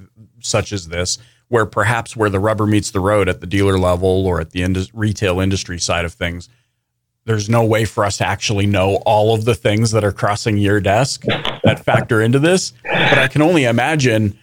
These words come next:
um, there are things that we don't understand.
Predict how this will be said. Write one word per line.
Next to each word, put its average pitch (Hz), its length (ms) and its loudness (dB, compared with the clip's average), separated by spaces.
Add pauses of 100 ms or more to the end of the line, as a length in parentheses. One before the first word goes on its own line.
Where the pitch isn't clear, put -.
(260)
um, 104 380 -2
there 120 320 2
are 107 140 2
things 120 320 0
that 110 180 0
we 117 140 2
don't 113 220 2
understand. 123 680 2